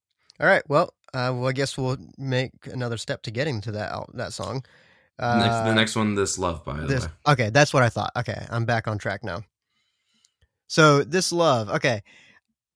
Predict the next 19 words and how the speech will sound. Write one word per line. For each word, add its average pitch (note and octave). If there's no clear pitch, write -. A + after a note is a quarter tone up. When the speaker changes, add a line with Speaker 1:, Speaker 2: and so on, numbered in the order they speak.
Speaker 1:
I D#3
don't C#3
know C#3+
how C#3
you C#3
feel C3+
about B2
this B2+
one, B2+
Matt, A#2+
but A#2+
this B2+
was C#3
my B2
favorite A#2
song A2+
on G#2+
the G2+
album. D2